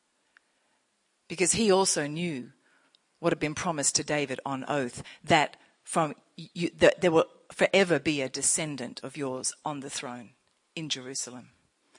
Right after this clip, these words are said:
So if Jerusalem is destroyed and the temple is destroyed and we're carried off into exile and all this happens, then, well, God, that must,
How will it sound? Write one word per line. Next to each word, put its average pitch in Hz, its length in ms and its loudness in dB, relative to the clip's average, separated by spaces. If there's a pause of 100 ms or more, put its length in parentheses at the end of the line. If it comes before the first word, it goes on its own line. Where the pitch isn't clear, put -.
(880)
So 180 180 2
if 165 160 0
Jerusalem 170 640 -6
is 147 100 -6
destroyed 139 480 -4
and 135 100 -10
the 127 60 -10
temple 196 340 -4
is 147 120 -6
destroyed 131 420 -6
and 135 100 -12
we're 143 60 -8
carried 214 340 -2
off 165 180 -4
into 151 200 -12
exile 131 440 -8
and 127 120 -14
all 202 200 -2
this 185 180 -2
happens, 131 420 -8
then, 147 260 -10
well, 147 140 -6
God, 151 400 -6 (160)
that - 160 0
must, 143 240 -2